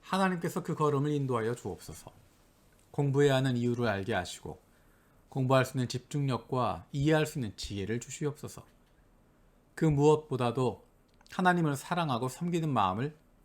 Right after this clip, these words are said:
갖게 하여 주옵소서. 육신의 연약함을 가지고 있는 지체들을 위해서 기도드립니다. 그 회복을 위하여 기도하는 기도를 들어주시고 응답하여 주옵소서.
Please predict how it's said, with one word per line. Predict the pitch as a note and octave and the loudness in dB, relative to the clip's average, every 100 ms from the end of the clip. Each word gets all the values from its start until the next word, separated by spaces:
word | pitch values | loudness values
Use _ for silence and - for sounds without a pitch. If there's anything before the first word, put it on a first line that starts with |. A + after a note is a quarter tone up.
| _ | _
갖게 | - G2 - | -12 -10 -6
하여 | F2 F#2 | -4 -4
주옵소서. | A2 G2 - F#2 F#2+ _ _ _ _ _ _ _ _ _ - _ _ _ - | -6 -8 -10 -14 -16 _ _ _ _ _ _ _ _ _ -20 _ _ _ -4
육신의 | D3 - E3 E3 C3+ F#2 - | -4 0 0 2 0 -2 0
연약함을 | C#3+ E3+ F3 F3+ | 2 2 2 0
가지고 | E3+ D#3 D3+ D3 | 2 2 2 2
있는 | B2+ | 0
지체들을 | - B2 C#3+ B2 A#2 G2 | -2 -2 0 0 -2 -2
위해서 | A2 G#2 - D#2+ | -2 -4 -6 -12
기도드립니다. | - C#3 A#2+ G#2 F2+ E2+ - - _ _ _ _ _ _ _ _ _ - | -8 -4 -4 -4 -8 -10 -14 -18 _ _ _ _ _ _ _ _ _ -2
그 | C#3 | 2
회복을 | D3+ D3 D3 C#3+ | 6 6 6 4
위하여 | C3+ C#3 | 4 2
기도하는 | D3+ D3 C#3+ C#3+ | 0 2 2 0
기도를 | C#3 D3 D3 | -2 0 0
들어주시고 | D3 D#3 D3+ C#3+ - E3 | 0 0 0 -2 -2 0
응답하여 | D3+ D3 - C3+ C#3 | 0 -2 -2 -4 -4
주옵소서. | A2 F2+ - F#2 - | -4 -8 -8 -14 -12